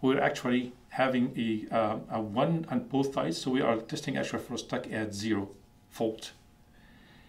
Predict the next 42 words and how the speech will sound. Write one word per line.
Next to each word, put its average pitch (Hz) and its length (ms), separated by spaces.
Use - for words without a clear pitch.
But - 460
we 135 140
could - 120
also 220 360
be 160 180
testing 190 340
for 143 220
a - 40
stuck - 300
at - 180
one 160 300
if - 220
we 113 160
consider 147 400
this 135 280
one, 110 300
which 117 240
is, 104 240
uh, 104 160
zero 127 280
one 143 180
here, 208 260
which - 180
means 139 140
we're 127 120
testing - 260
for 123 140
a 123 60
stuck - 240
at - 240
one. 107 180
The 139 100
problem 147 340
is 139 100
we 120 120
cannot 120 340
capture 127 320
this - 220
response - 480
with 117 100
the 104 80
traditional, 107 500